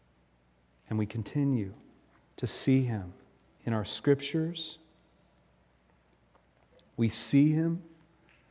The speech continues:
as the Holy Spirit mediates his presence.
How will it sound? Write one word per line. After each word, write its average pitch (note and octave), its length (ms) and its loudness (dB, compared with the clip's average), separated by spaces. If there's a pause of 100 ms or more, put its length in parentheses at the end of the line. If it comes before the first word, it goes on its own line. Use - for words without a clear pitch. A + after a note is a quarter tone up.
(1080)
as B2 160 0
the A#2+ 120 -2
Holy C3 340 2
Spirit C3 500 2
mediates C3 840 0
his - 180 -8
presence. C#3+ 960 -6